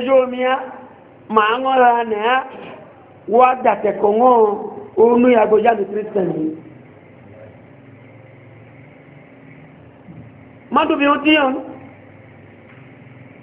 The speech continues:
Onú ìyá máa káfìrí ọjà ní Paris today. Onú máa pa pé. Chevron.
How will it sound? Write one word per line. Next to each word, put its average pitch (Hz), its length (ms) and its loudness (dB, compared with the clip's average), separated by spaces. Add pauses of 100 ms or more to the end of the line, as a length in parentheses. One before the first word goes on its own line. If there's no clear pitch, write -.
(180)
Onú 277 560 2
ìyá 285 280 4
máa 233 220 2 (140)
káfìrí 233 480 0
ọjà 233 340 4
ní 226 80 0 (100)
Paris 247 280 2 (100)
today. 208 320 4 (600)
Onú 254 320 2
máa 233 160 2
pa 214 180 2
pé. 233 180 2 (1300)
Chevron. 240 540 0